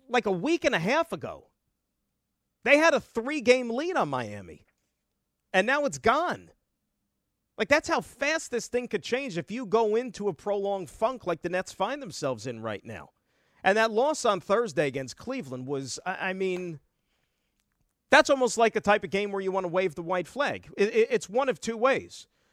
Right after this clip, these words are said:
It could just keep this thing sputtering out of control, or maybe Thursday is gonna be the wake-up call that the Nets need to where that loss was so bad, it was such a collapse,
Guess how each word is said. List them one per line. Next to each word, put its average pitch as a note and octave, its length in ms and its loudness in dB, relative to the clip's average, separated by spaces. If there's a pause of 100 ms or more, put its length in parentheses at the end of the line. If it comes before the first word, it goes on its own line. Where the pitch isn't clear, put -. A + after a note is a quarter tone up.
(760)
It G#3+ 100 4
could G#3 120 2
just - 240 -4
keep - 300 -2
this A#3 180 -4
thing A3 160 -2
sputtering G3+ 500 0
out F3+ 100 2
of E3 60 -4
control, E3+ 380 -4
or E3+ 60 -4
maybe A3+ 400 -2
Thursday G3 460 -2
is E3 120 -4
gonna F3+ 160 -2
be F3 80 -2
the D#3 80 -4
wake-up F#3+ 380 0
call F3+ 200 0
that D#3 140 -8
the D#3+ 80 -4
Nets E3+ 260 -2
need G#3+ 240 -8
to E3 80 -8
where E3 160 0
that F#3+ 200 0
loss G3+ 360 -4
was C#3 140 -12
so B3+ 500 -2
bad, B2 440 -6 (320)
it G#3+ 160 2
was F#3 180 -2
such - 500 -2
a - 60 -4
collapse, A#2 760 -4